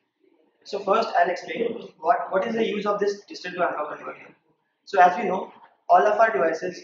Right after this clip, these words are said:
uh, like computers, et cetera, they, uh, work on digital signals, but, uh, normally we get analog signals. So if we provide this analog signal to the, uh, uh,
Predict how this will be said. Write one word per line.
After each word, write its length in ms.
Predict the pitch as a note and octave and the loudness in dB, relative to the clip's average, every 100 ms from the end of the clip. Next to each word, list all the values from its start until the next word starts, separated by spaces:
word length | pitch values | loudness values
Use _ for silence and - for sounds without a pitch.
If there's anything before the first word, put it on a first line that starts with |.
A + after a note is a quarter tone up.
| - | -8
uh, 280 | - - - - - | -4 -2 -4 -6 -12
like 160 | - | -10
computers, 440 | - D3 D#3 E3 E3 | -10 -10 -6 -4 -4
et 120 | E3 - | -6 -12
cetera, 160 | E3+ - - _ _ _ _ F3+ | -14 -14 -20 _ _ _ _ -4
they, 220 | G3 G#3 | -2 0
uh, 340 | F#3+ D#3+ - | 0 0 -2
work 160 | F#3+ G#3 | -4 -4
on 140 | G#3 | -6
digital 240 | E3 F#3+ F#3+ | -8 -12 -16
signals, 540 | - - E3 - _ _ _ - | -20 -20 -20 -20 _ _ _ -4
but, 140 | D#3+ - - | -4 -4 -6
uh, 240 | D3+ D3+ - - E3 | -4 -4 -6 -10 -10
normally 280 | E3+ G#3+ A3 | -8 -8 -10
we 100 | G3 | -8
get 180 | G#3 - E3 | -10 -10 -18
analog 240 | D#3+ D#3+ | -12 -12
signals. 520 | - - _ _ - _ _ _ _ _ | -12 -20 _ _ -20 _ _ _ _ _
So 480 | G3+ G#3 G#3 G#3 - _ | -8 -6 -6 -8 -14 _
if 160 | F#3 A#3+ | -18 -14
we 180 | A#3+ - | -14 -8
provide 320 | F#3 F#3 F#3+ | -4 -2 -4
this 140 | A3 | -8
analog 320 | - E3+ F#3 - | -10 -6 -6 -8
signal 300 | F3 F#3 F#3 | -14 -14 -14
to 80 | F#3 | -12
the, 100 | F#3 | -10
uh, 500 | D#3+ D#3 - - - | -6 -6 -6 -10 -12
uh, 160 | - | -12